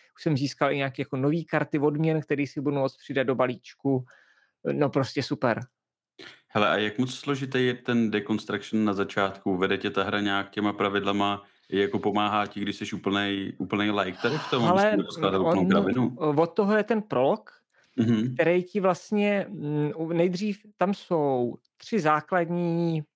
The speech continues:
Speaker 1: já nechci říct typy karet. Typy karet je blbý, okruhy karet bych to nazval.
Speaker 2: Mhm.
Speaker 1: Ty tam máš, eh, plus základní rozložení energií. Ty tím začínáš, že si vlastně vybereš rozložení těch energií,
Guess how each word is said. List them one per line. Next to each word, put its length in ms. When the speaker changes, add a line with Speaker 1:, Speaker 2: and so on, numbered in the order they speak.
Speaker 1:
já 80
nechci 200
říct 140
typy 260
karet. 320
Typy 220
karet 240
je 60
blbý, 400
okruhy 600
karet 360
bych 120
to 120
nazval. 340
Speaker 2:
Mhm. 380
Speaker 1:
Ty 100
tam 220
máš, 540
eh, 40
plus 460
základní 520
rozložení 500
energií. 580
Ty 120
tím 180
začínáš, 500
že 80
si 120
vlastně 220
vybereš 380
rozložení 520
těch 160
energií, 560